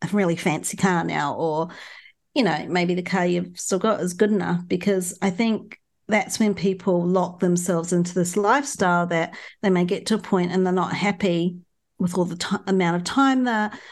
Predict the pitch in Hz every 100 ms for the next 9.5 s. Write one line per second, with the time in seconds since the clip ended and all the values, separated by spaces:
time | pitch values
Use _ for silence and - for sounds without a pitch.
0 | - - 220 214 214 202 196 190 190 196
1 | 190 214 202 190 190 175 190 185 180 180
2 | 170 170 165 170 160 - 175 175 170 170
3 | 165 170 - 175 - - 180 - 170 160
4 | 160 - - 208 214 220 214 208 202 196
5 | 180 175 180 180 - - - _ - 185
6 | 175 175 175 - 196 190 180 175 214 185
7 | - 175 165 - 151 - - 170 175 -
8 | 170 147 165 170 - 165 165 165 175 175
9 | 151 151 - 151 -